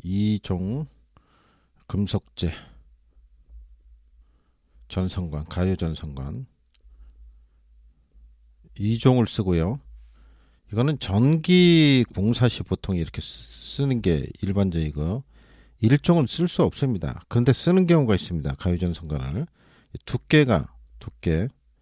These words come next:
영점팔 밀리 이상이면 이 일 종도 가능합니다. 이게 혹시 헷갈려갖고 일 종은 쓸 수 있고 이 종은 못 쓰고 이렇게 생각하는 경우가 많은데, 왜? 일, 이 순서대로니까.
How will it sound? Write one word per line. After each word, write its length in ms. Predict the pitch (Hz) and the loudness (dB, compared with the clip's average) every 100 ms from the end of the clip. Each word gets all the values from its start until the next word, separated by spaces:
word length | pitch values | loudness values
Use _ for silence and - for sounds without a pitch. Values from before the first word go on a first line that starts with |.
| _ _ _ - | _ _ _ -4
영점팔 880 | 90 101 110 - 143 151 - - 175 | 0 2 0 0 0 0 -4 0 2
밀리 600 | 170 165 143 98 85 156 - _ _ | 4 4 4 4 2 0 -4 _ _
이상이면 840 | - 135 151 151 143 98 76 82 151 - - _ _ _ _ - | 0 2 4 2 4 2 0 -2 -6 -10 -20 _ _ _ _ -2
이 200 | 110 - | -2 2
일 180 | 131 143 | 2 2
종도 300 | - 135 123 | 2 0 -2
가능합니다. 760 | 92 92 85 73 69 67 - - - _ _ _ | -2 0 0 -2 -6 -10 -12 -18 -20 _ _ _
이게 160 | 95 135 | 2 2
혹시 300 | - - 180 | 2 4 6
헷갈려갖고 600 | 190 185 180 160 127 156 | 10 10 12 12 10 8
일 200 | 110 123 | 8 8
종은 300 | - 175 165 | 6 6 6
쓸 180 | - 160 | 4 0
수 140 | - | 4
있고 320 | 131 113 131 | 4 4 4
이 180 | 110 113 | 6 6
종은 320 | 139 143 151 | 6 6 6
못 120 | 98 92 | 6 4
쓰고 320 | - 120 123 | 2 2 4
이렇게 300 | 104 147 143 | 4 2 0
생각하는 460 | - 131 123 117 | 0 4 4 4
경우가 300 | 98 95 90 | 4 2 2
많은데, 580 | 92 73 82 78 76 87 110 | 2 2 2 0 0 0 2
왜? 260 | 87 78 - _ _ _ _ - | 2 0 -4 _ _ _ _ 2
일, 300 | 113 120 101 | 6 6 6
이 200 | 110 78 | 6 4
순서대로니까. 1160 | - 120 107 101 90 85 80 73 73 78 123 | 2 2 4 4 4 4 0 -2 -2 -2 -2